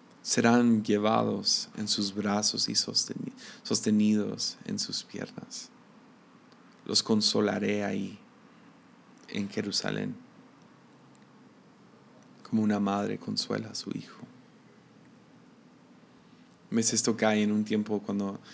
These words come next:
Israel, pues, era el pueblo de Dios y se empezaron a distraer y a dividir y a, a, empezaron a construir su propia onda y luego después son, son,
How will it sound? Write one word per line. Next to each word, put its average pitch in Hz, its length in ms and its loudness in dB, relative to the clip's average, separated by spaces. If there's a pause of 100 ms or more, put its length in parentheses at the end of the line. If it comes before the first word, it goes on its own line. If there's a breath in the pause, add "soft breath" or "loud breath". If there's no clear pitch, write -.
(240 loud breath)
Israel, 120 540 6
pues, - 460 2 (120)
era 107 180 2
el 107 100 4
pueblo 110 300 4
de 104 140 4
Dios 113 500 0
y 101 180 0
se - 140 0
empezaron 113 360 2
a 110 40 4
distraer 107 680 2
y 104 100 0
a 98 80 -2
dividir 104 640 0
y 98 140 -2
a, 95 220 -6 (720 loud breath)
a, - 340 -4 (140)
empezaron 117 400 4
a 120 100 4
construir 113 380 4
su 104 180 4
propia 110 380 0
onda 117 480 0
y 110 100 -2
luego 113 200 2
después 110 320 2
son, 107 280 2 (480 loud breath)
son, 104 540 2